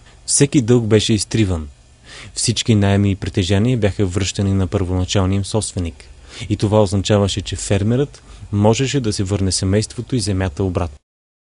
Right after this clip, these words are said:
Можете да си представите радостта, която наставаше в Израел и Юда, когато се свиреха тръбите.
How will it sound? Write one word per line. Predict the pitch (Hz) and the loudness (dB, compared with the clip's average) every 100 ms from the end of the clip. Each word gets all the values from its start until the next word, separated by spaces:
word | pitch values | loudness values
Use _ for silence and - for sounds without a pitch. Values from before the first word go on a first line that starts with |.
| _ _ 135 | _ _ 0
Можете | 170 156 135 | 2 2 -2
да | 120 | -2
си | 117 | -2
представите | 123 107 151 139 - 113 | 0 2 4 4 2 0
радостта, | 104 101 - | 0 -2 -2
която | 139 127 120 | 0 0 2
наставаше | 113 104 117 107 - 98 | 0 0 0 2 0 -2
в | - | -2
Израел | 104 92 107 113 110 | 0 2 2 4 2
и | 123 101 | 0 0
Юда, | 113 104 | 2 0
когато | 101 101 104 - | 0 0 0 -2
се | - - | -8 -4
свиреха | 113 104 - | -2 -2 -2
тръбите. | 98 98 90 95 - | -4 -2 -2 -4 -8